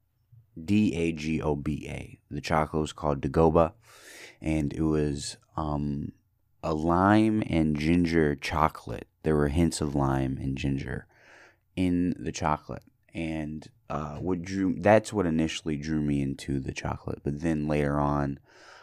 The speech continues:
I saw that on the back, it said that some of the proceeds went to women wherever they sourced their chocolate from, and they allowed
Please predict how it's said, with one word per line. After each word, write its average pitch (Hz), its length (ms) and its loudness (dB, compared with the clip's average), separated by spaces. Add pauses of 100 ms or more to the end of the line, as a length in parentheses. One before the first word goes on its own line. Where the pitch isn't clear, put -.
(200)
I 76 680 2 (1000)
saw 101 380 4
that 87 320 4 (100)
on 90 160 2
the 85 80 2
back, 104 480 6
it - 200 -6
said 82 260 0
that - 180 -2
some 92 180 0
of 87 60 0
the 78 60 -6
proceeds 76 640 -2
went 73 400 0
to 69 480 -2 (200)
women 78 500 2 (580)
wherever 78 480 4
they 67 160 -2
sourced 73 500 -2
their 71 360 0 (1400)
chocolate 78 420 4
from, 65 400 -4 (340)
and 73 440 0
they 76 140 4
allowed 69 400 2